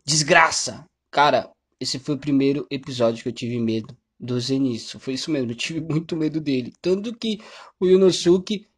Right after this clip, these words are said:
e o Tanjiro ficou com a cara assim, "Opa, esse cara vai me matar, mano." Então, tipo, enfim, né? Vamos lá. Existem dois tipos de pessoas. Zenitsu. Eu jamais jogarei a Shai uma garota. Inosuke.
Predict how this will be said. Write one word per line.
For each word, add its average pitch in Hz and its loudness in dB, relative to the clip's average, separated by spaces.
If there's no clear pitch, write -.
e 170 2
o 170 2
Tanjiro 165 4
ficou 165 -6
com 180 0
a 170 2
cara 170 2
assim, 151 -4
"Opa, 208 -6
esse - -8
cara 185 -2
vai 196 0
me 202 -4
matar, 190 -4
mano." 147 -4
Então, 196 -10
tipo, 143 -10
enfim, 240 -2
né? 120 -6
Vamos 143 -2
lá. - -6
Existem 180 2
dois 196 4
tipos 202 -4
de 190 -4
pessoas. 117 -2
Zenitsu. 139 -2
Eu 147 -2
jamais 147 2
jogarei 156 4
a 151 4
Shai 135 0
uma 147 -2
garota. 123 -4
Inosuke. 131 -2